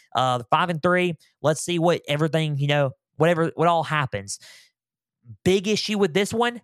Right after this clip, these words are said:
it's in Jacksonville for the Niners, and I, I'm kinda curious to see wh-, what all goes down, right? So, keys to the game, Trevor Lawrence and the offense needs to find a way to make the edge rushers, Nick Bosa and newly required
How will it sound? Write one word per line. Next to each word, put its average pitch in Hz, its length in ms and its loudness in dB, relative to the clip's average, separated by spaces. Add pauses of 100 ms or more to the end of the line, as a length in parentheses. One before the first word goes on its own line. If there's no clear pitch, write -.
it's - 260 -8
in 156 180 -2
Jacksonville 196 880 0
for - 60 -10
the 214 80 -4
Niners, 240 540 -2
and 175 400 -2
I, 143 200 0
I'm 156 200 -2
kinda 208 340 0
curious 196 520 0
to - 80 -8
see 165 420 0 (540)
wh-, - 40 -10
what 147 460 2
all 147 160 0
goes 123 240 0
down, 98 320 -2
right? 120 360 0 (300)
So, 208 560 0
keys 240 280 -2
to 202 80 -2
the 185 60 -6
game, 208 520 -2
Trevor 220 240 2
Lawrence 180 420 0
and 160 80 -4
the 156 140 -4
offense 175 480 0
needs 160 120 -2
to 135 60 -2
find 180 280 2
a 175 40 0
way 170 140 2
to 156 40 -4
make 156 120 0
the 135 120 -2
edge 151 160 0
rushers, 160 520 -2 (120)
Nick 131 280 -6
Bosa 147 480 2
and 127 320 -2 (240)
newly 151 480 2
required 127 640 0